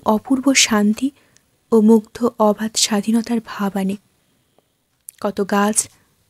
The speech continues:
কত ডালপালা, কত বনফুল, কত বড় বড় পাথর ছড়ানো। যেখানে সেখানে বসিয়া থাকো, শুইয়া পড়ো,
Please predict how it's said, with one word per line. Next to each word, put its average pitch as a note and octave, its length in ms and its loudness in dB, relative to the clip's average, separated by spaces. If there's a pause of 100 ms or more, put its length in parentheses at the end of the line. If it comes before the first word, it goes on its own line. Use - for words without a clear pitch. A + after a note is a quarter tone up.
(120)
কত B3 180 6
ডালপালা, A#3 640 4 (500)
কত B3 180 2
বনফুল, A#3+ 600 2 (300)
কত A#3+ 180 4
বড় A#3 300 8
বড় A#3+ 240 6
পাথর A#3 520 -2
ছড়ানো। G3 500 -2 (1700)
যেখানে G#3+ 400 6
সেখানে G#3+ 420 4
বসিয়া G#3 420 6
থাকো, B3 360 -2 (340)
শুইয়া A#3+ 420 8
পড়ো, C4 300 6